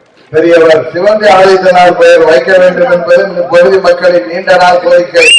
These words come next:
திமுக கூட்டணி சார்பா முப்பத்தி ஒன்பது பேரை அனுப்பி வச்சாங்க.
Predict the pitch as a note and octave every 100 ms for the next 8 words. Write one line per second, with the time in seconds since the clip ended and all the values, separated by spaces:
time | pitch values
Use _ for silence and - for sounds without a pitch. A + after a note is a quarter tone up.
0 | - - - - _ _ _ _ - -
1 | - F3+ G3+ G3 F#3+ F3+ F3+ F3+ F3 E3+
2 | E3+ F3 F3+ F#3 D#3 - F#3+ F#3 F3+ E3+
3 | E3+ D#3 B4+ - - F3+ F3+ E3+ - -
4 | -